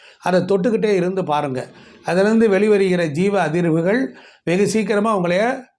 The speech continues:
அழைச்சிட்டு போகும். இந்த துறையில பின்தங்கி இருக்கிற நீங்களே உங்களைய காரணமே இல்லாமல் சீக்கிரமே உங்களுக்கு ஒரு நல்ல குவாலிட்டியை கொடுத்து, உங்களை அந்தஸ்தை கொடுத்து, உங்களை நல்ல முறையில வளர்த்துரும்.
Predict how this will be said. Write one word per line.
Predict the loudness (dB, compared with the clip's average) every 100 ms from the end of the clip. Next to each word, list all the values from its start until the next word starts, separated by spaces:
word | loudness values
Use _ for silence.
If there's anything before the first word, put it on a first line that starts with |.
| -6
அழைச்சிட்டு | -4 -2 -4 -6
போகும். | -4 -2 -4 -8 _ _ _ -14
இந்த | -6 -4 0
துறையில |
பின்தங்கி | 0 0 0 -2 -2 0 0
இருக்கிற | 0 0 0
நீங்களே | 0 0 0
உங்களைய | 0 0 0 0
காரணமே | 0 -2 0 -2 -2
இல்லாமல் | -2 -2 -4 -2 -4 -6 -18 -20 _ -2
சீக்கிரமே | 0 2 0 0
உங்களுக்கு | 0 0 0
ஒரு | -2
நல்ல | -2 -2 -2 -2
குவாலிட்டியை | -2 -2 -2 -2 -2 -2
கொடுத்து, | -4 -2 0 -2 -4 -16 -20 _
உங்களை | -4 -2 0
அந்தஸ்தை | 0 0 -2 -2
கொடுத்து, | -2 -2 -2
உங்களை | -2 0 -2
நல்ல | 0 0 0 -2
முறையில | -2 -4 -4
வளர்த்துரும். | -2 -4 -4 -6 -10